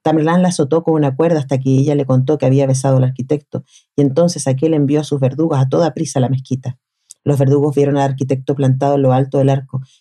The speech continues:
y corrieron escaleras arriba con los cuchillos desenfundados, pero cuando éste los oyó, le crecieron alas y se fue volando a Persia. Esta es una historia de formas sencillas, geométricas y colores llamativos sacados de la caja de lápices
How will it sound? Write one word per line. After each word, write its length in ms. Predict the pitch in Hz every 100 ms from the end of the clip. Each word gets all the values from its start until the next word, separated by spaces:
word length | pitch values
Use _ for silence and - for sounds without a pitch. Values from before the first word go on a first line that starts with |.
| -
y 80 |
corrieron 340 | 147 175 180 190
escaleras 400 | 190 160 165 160
arriba 320 | - 196 196
con 120 | 151
los 80 | 135
cuchillos 400 | 139 135 - 170
desenfundados, 800 | 147 - 131 135 143 160 123 - _ _ _
pero 180 | - 131
cuando 200 | 127 131
éste 220 | 131 139
los 140 | 135
oyó, 340 | 135 127 156 180
le 100 | -
crecieron 400 | 131 131 - 131
alas 400 | 123 120 120 - - _ -
y 80 | -
se 100 | 139
fue 140 | 160
volando 340 | 147 147 156
a 60 | 151
Persia. 420 | 131 127 - 123 _ _ _ _ _ _ _ _ _ _
Esta 380 | - 131 131 175 _ _ _ -
es 140 | -
una 100 | 156
historia 320 | 135 151 147
de 80 | 147
formas 340 | 135 135 131
sencillas, 640 | 135 131 - 180 123 117 -
geométricas 760 | - 147 156 151 131 139 - -
y 80 | 135
colores 300 | 165 175 180
llamativos 560 | 185 170 - 196 131
sacados 340 | - 139 143 147
de 100 | 135
la 100 | 131
caja 260 | 147 -
de 60 | 127
lápices 600 | 135 135 170 - 175